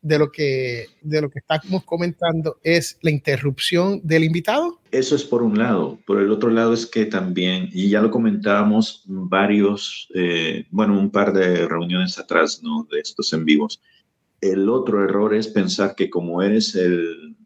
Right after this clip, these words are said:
Speaker 2: que monta el show, eres el dueño de la palabra.
Speaker 1: Eso es cierto, créame que muchas personas, el ego se le trepa y quieren ser la, las estrellitas, ¿no?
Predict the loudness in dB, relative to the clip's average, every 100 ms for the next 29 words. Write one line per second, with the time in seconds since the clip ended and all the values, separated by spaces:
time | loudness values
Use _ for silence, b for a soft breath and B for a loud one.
0 | _ -6 -4 -2 -4 -6 -10 _ _ _
1 | -4 0 4 4 4 2 2 2 2 2
2 | -2 _ -2 2 2 2 2 4 4 2
3 | -2 -2 -2 -2 -2 -4 -8 _ _ _
4 | -4 -2 -2 -2 -2 -4 -10 -12 -8 -6
5 | -6 -10 -8 -8 -6 -6 -4 -4 0 2
6 | 4 4 4 2 0 2 2 0 -4 -6
7 | _ -6 0 2 4 4 2 0 -6 -8
8 | -10 -14 B B 0 0 0 2 2 2
9 | 2 2 2 0 -2 -2 2 2 2 0
10 | 0 2 2 0 -4 -2 -4